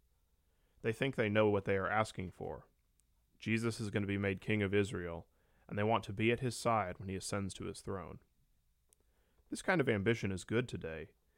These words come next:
It shows that you're a go-getter and ready to take on more responsibility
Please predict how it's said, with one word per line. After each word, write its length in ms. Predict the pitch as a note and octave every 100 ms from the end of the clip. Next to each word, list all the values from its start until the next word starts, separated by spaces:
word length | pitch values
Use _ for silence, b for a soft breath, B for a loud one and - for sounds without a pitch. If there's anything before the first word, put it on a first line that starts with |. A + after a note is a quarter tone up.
| _ -
It 120 | -
shows 240 | A#2+ A#2
that 180 | A#2+ -
you're 80 | G2+
a 60 | F#2
go-getter 680 | G#2+ G#2+ G#2 G2+ A#2 A#2+ B B -
and 160 | G#2
ready 160 | A2+ A2
to 100 | G2+
take 280 | - A#2+ A#2
on 160 | G2+
more 180 | G2+ A2+
responsibility 960 | A2 - A2+ G#2+ - G2+ A2 F#2+ F2+